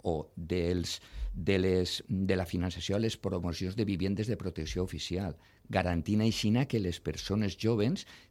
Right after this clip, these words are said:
tingueren l'accés a la seva primera vivienda. En aquells anys també es comença l'expansió per es,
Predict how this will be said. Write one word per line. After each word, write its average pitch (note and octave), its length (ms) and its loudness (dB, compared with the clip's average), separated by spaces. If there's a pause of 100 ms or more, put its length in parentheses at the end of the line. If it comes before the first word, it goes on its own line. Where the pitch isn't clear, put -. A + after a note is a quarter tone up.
tingueren F#2+ 580 4 (120)
l'accés F2 400 -2
a A2+ 100 0
la F2 80 0
seva G2+ 240 0
primera F2 520 0
vivienda. C#2+ 600 -2 (880)
En F2+ 240 -4
aquells A#2 320 4
anys C#3 140 2
també A2+ 180 4
es A2+ 140 -2
comença G2+ 340 0
l'expansió F#2+ 720 0
per G2+ 160 0
es, F2 300 0